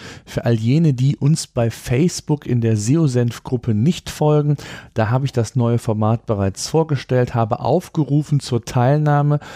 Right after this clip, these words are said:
Das heißt, ihr konntet mir bei S E O-Senf auf Facebook, äh, eure U R L posten, die ich dann einem solchen S-E-O-Quick-Check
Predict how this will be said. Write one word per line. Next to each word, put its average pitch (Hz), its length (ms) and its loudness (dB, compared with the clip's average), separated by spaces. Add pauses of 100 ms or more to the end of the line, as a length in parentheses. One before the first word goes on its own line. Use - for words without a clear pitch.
(220)
Das - 120 -4
heißt, 123 240 0
ihr 143 100 2
konntet 131 520 0
mir 135 320 4 (400)
bei 113 120 2
S 104 140 -4
E 127 120 2
O-Senf 120 440 0
auf 117 140 -4
Facebook, - 680 -4 (300)
äh, 117 180 0 (100)
eure 147 440 2
U 127 140 2
R 117 120 2
L 135 200 2
posten, 131 680 -2 (300)
die - 100 2
ich - 240 -2
dann 123 220 0
einem 123 340 2
solchen 113 520 0
S-E-O-Quick-Check 120 1200 -2